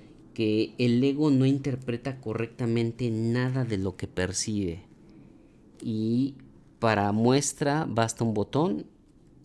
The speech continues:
y nos da algunos ejemplos de algunas frases célebres de la Biblia. Nos dice cómo las interpreta el ego y nos dice también cómo las reinterpreta el Espíritu Santo. Algunas de estas frases son:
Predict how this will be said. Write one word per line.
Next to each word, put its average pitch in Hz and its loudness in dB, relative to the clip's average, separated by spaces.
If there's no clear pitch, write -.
y 117 2
nos 104 2
da 117 2
algunos 113 0
ejemplos 117 0
de 101 -2
algunas 113 2
frases 104 -4
célebres 107 0
de 98 -2
la 90 -4
Biblia. 113 0
Nos 101 0
dice 110 -2
cómo 117 4
las 110 2
interpreta 104 -2
el 107 -2
ego 110 -2
y 113 -2
nos 98 -2
dice 107 -6
también 104 -2
cómo 101 -4
las 95 -2
reinterpreta 95 -6
el 101 -4
Espíritu 92 -10
Santo. 85 -12
Algunas 113 2
de 110 2
estas 110 -4
frases 110 -6
son: 101 -6